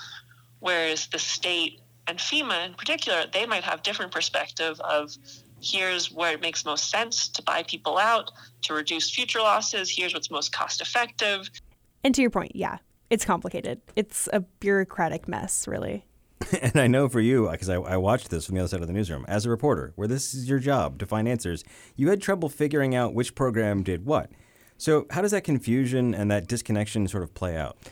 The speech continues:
Speaker 2: Yeah, it's interesting. Campbell found in her research, which focused on the H M G P after Hurricane Matthew, that local government officials have a big burden to carry. They're sort of the middlemen between frustrated residents and higher-up government officials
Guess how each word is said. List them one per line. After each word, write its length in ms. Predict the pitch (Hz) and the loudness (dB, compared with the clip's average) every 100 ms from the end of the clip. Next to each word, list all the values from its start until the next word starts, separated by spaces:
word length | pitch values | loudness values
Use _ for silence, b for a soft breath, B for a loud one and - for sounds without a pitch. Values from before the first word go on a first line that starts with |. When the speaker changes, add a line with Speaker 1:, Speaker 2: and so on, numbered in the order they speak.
| B B B _ | B B B _
Speaker 2:
Yeah, 300 | 285 349 196 - | 2 4 4 4
it's 160 | 240 | 4
interesting. 400 | 269 262 208 185 | 4 4 2 0
Campbell 320 | - 269 339 | 4 4 6
found 240 | 349 254 226 | 4 4 2
in 100 | 190 | 2
her 160 | 233 | 0
research, 520 | 240 180 - 160 196 - | 2 2 0 -2 -4 -2
which 260 | 190 - | -2 -2
focused 380 | - 220 277 - | 0 0 2 2
on 100 | 240 | 4
the 120 | 214 | 4
H 200 | 190 - | 4 2
M 120 | 208 | 0
G 140 | 190 185 | 2 -2
P 320 | - 175 170 - | 0 -2 -2 0
after 340 | 196 - 254 | -2 2 2
Hurricane 460 | 214 190 - 175 185 | 2 0 0 -2 0
Matthew, 600 | 269 302 - 175 165 165 B B B - | 0 -2 0 2 2 -2 B B B -2
that 200 | 214 - | 0 2
local 360 | 202 262 339 254 | 4 4 4 4
government 400 | 220 240 233 190 | 4 4 4 2
officials 520 | - 196 190 180 - | 0 0 0 0 -2
have 280 | - 175 185 | -2 -2 -2
a 60 | |
big 400 | 180 202 190 - | 0 0 0 0
burden 340 | 175 190 220 165 | 2 4 4 2
to 80 | |
carry. 500 | - - - - 202 - - | -2 -6 -6 -4 -6 -8 -2
They're 340 | 196 190 190 185 | 2 4 2 -2
sort 240 | - 208 202 | -2 2 2
of 100 | 180 | 4
the 60 | |
middlemen 580 | 180 180 220 180 98 - | 4 4 4 2 -2 -6
between 400 | 185 - 170 160 | -8 -6 -4 -4
frustrated 560 | - 180 - 175 160 156 | -2 -2 0 -4 -2 -2
residents 640 | 254 277 269 262 - - | 0 2 2 2 2 -2
and 200 | 180 170 | -4 -6
higher-up 440 | - 202 214 240 | 0 2 4 2
government 340 | - 190 180 165 | 0 2 2 2
officials 640 | - 277 214 170 165 | 0 0 2 0 0